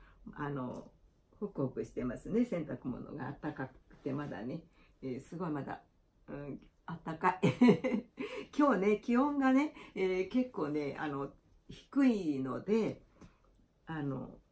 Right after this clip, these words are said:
今日この上にレインコートを羽織って行ったんですが、それでちょうどいいぐらいでしたね。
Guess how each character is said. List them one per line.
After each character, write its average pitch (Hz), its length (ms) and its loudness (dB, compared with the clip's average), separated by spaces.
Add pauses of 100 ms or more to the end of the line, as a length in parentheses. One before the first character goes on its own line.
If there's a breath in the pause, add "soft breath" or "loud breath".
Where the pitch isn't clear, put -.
(140)
今 202 300 2
日 - 60 -12
こ 196 100 -2
の 214 140 2
上 214 200 2
に 160 180 0
レ 196 100 2
イ - 40 2
ン 240 40 0
コ 269 140 2
ー 262 60 0
ト 165 120 0
を 147 40 -2
羽 139 160 -6
織 135 60 -6
っ - 20 -12
て 151 140 -4
行 143 100 -4
っ - 40 -20
た 175 180 -4
ん 147 60 -2
で 135 120 -2
す - 140 -10
が、 151 180 -2
そ 214 120 -2
れ 226 80 2
で 233 180 0
ち 226 120 -2
ょ 208 100 6
う 208 60 4
ど 233 80 4
い 247 140 6
い 240 40 -4
ぐ 262 100 2
ら 254 140 2
い 190 100 -2
で 143 140 -2
し - 100 -12
た 139 140 -6
ね。 165 280 -6